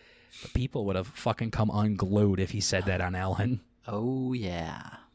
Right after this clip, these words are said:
Speaker 2: That would've, that's like a, that's like a, <laughs> yeah,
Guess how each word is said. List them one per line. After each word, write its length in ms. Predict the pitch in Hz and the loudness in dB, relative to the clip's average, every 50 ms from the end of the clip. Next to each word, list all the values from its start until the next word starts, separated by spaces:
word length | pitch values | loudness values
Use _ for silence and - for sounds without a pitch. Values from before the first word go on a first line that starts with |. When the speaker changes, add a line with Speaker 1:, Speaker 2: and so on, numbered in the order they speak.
| _ _ _ _ | _ _ _ _
Speaker 2:
That 320 | - 98 107 117 - - | 0 2 2 2 2 0
would've, 300 | 147 131 131 127 127 120 | 0 0 2 2 2 2
that's 340 | 117 123 120 120 - - - | 4 4 4 4 2 0 0
like 220 | 143 127 117 - - | 2 2 2 2 2
a, 300 | 113 107 101 101 101 98 | 2 4 4 4 4 4
that's 220 | 107 113 113 - | 2 2 0 0
like 160 | 127 117 107 104 | 0 0 2 2
a, 260 | 101 92 95 98 92 - - 120 110 - | 0 0 0 -2 -4 -4 -4 -6 -4 -2
<laughs> 240 | - 131 - - | -2 -4 -2 0
yeah, 220 | - 131 117 107 | 2 2 2 2